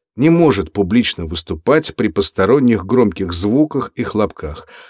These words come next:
Он сразу прерывается и впадает в состояние беспомощности. Жена моего пациента никогда не увлекалась психологией и уж тем более Н Л П,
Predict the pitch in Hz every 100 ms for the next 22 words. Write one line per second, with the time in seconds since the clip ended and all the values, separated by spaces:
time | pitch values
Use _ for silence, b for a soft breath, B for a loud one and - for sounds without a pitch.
0 | B - 135 - 143 127 117 120 120 104
1 | 101 127 160 156 156 139 - 104 104 110
2 | 120 - 117 - 90 87 85 87 80 85
3 | - 85 69 - - - - - _ _
4 | _ _ _ _ b b b b - 139
5 | 156 156 123 120 127 104 - 147 151 113
6 | 101 131 151 147 151 135 98 95 98 113
7 | - 95 82 - - 98 107 147 180 117
8 | 110 143 131 - - 113 95 156 147 110
9 | - 127 139 151 131 87